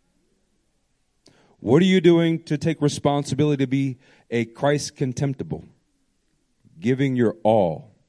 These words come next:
laying yourself upon the bayonet for the sake of your own disciples? I am one association from the fraternal and eternal order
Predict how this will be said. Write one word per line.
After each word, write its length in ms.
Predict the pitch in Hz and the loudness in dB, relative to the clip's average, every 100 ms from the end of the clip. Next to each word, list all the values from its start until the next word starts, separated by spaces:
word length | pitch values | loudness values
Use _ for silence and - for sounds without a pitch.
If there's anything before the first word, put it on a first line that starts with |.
| _ _ _ _ _ _ _ _ - | _ _ _ _ _ _ _ _ -10
laying 360 | 85 120 156 | -2 2 2
yourself 420 | 147 139 - 135 131 | 2 0 0 -2 -4
upon 320 | 123 143 120 | -6 -4 -2
the 120 | 110 | -2
bayonet 580 | 87 127 117 113 117 - | -2 -2 0 -2 -4 -6
for 120 | 110 | -10
the 120 | 92 | -8
sake 340 | - 123 113 104 | -6 -8 -6 -6
of 140 | 85 | -6
your 240 | 95 90 - | -4 -4 -6
own 220 | 98 107 | -10 -10
disciples? 680 | 98 - 110 - 60 - - _ _ _ _ _ _ _ _ _ _ _ _ _ _ _ _ _ - | -10 -12 -12 -12 -16 -16 -20 _ _ _ _ _ _ _ _ _ _ _ _ _ _ _ _ _ -2
I 220 | 120 135 | 0 2
am 540 | 131 127 101 82 - - _ _ _ _ _ | 2 0 -2 -6 -14 -20 _ _ _ _ _
one 320 | - 80 107 110 | -12 -4 0 0
association 960 | 101 120 101 98 92 85 87 80 - _ _ _ _ _ _ - | 0 -2 -2 -2 -2 -4 -8 -12 -20 _ _ _ _ _ _ -14
from 260 | - 160 143 | -2 0 2
the 80 | 131 | 0
fraternal 800 | 139 113 156 160 165 170 180 - | 0 0 0 2 2 0 -4 -8
and 160 | 110 104 - 151 | -6 -6 -6 -4
eternal 540 | 160 - 123 110 95 | -4 -4 -4 -2 -2
order 460 | 104 107 90 76 | 0 0 -2 -6